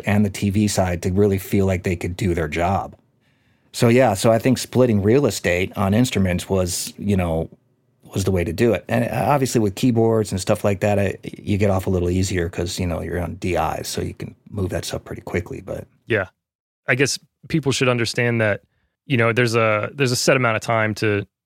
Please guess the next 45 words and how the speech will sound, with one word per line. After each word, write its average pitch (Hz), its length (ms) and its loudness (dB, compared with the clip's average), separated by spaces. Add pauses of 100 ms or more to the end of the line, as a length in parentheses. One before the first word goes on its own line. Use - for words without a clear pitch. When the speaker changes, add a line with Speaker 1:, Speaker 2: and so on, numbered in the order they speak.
(240)
Speaker 2:
to - 140 -6
get 104 200 -2
through 127 200 2
these 107 180 -2
things. 101 300 0
So 117 160 4
you 113 120 0
can 156 120 0
only 147 160 2
do 120 360 2 (760)
so - 260 2
much 120 220 0
recording, 92 480 -4 (100)
you 117 140 0
know, 107 100 2
and 117 140 2
the 120 40 2
band 123 320 0
has 113 120 -2
rehearsed 110 320 0
these 107 120 -2
songs. 101 380 0
They're 107 140 0
all 104 240 0 (640)
definitely 113 600 0 (360)
some - 220 0
of 110 40 2
the 104 60 0
best 104 220 0
musicians 104 400 0
I've 110 100 2
ever 98 160 0
seen 104 160 -2
in 95 60 -2
my 101 120 2
life. 92 320 -4 (600)
And 113 120 0
so 143 120 2
you're 175 180 4
talking 151 320 0
about 117 160 2
doing 120 240 0 (380)
a - 60 -4
couple 175 320 0
takes, - 580 -2